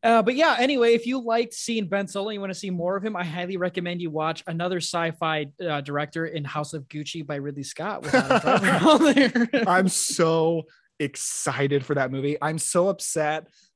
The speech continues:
Speaker 2: that I have to go to, like, Thanksgiving family stuff and a wedding this week, and I can't
Speaker 1: Bruh.
Speaker 2: just immediately go see House of Gucci. It's a huge inconvenience.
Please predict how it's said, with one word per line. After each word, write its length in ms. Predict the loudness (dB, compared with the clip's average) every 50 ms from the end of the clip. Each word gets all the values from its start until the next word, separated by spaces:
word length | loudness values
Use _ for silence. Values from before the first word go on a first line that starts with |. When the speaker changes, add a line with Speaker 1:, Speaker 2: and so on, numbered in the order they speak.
| _
Speaker 2:
that 80 | -2 0
I 100 | 2 2
have 180 | 2 0 -2 -2
to 100 | -4 -4
go 220 | -2 -2 0 0
to, 80 | 0 -2
like, 320 | -2 -2 -2 -4 -4 -6 _ _ -10
Thanksgiving 580 | -8 -8 -8 -8 -10 -8 -8 -6 -6 -6 -8 -8
family 400 | -8 -8 -8 -8 -6 -8 -8 -10
stuff 420 | -10 -10 -8 -6 -4 -4 -4 -6 -8 -10
and 320 | -10 -8 -6 -6 -4 -4 -4
a 80 | -4
wedding 640 | -4 -4 -6 -6 -6 -4 -6 -6 -6 -6 -8 -10 -10 _ _
this 240 | -4 -2 -2 -2 -4
week, 280 | -4 -2 -2 -2 -4 -4
and 80 | -6 -6
I 80 | -6
can't 260 | -6 -6 -6 -6 -6 -6
Speaker 1:
Bruh. 40 |
Speaker 2:
just 160 | -6 -6 -6 -6
immediately 520 | -6 -4 -4 -4 -4 -4 -4 -4 -4 -4
go 140 | -4 -4 -4
see 140 | -4 -4 -6
House 260 | -4 -6 -6 -8 -8
of 80 | -10 -10
Gucci. 400 | -8 -8 -8 -8 -6 -6 -6 -6
It's 120 | -6 -6 -8
a 40 |
huge 280 | -8 -6 -4 -4 -4 -4
inconvenience. 800 | -6 -8 -8 -10 -10 -10 -10 -10 -10 -12 -14 -16 -18 -20 -20 -20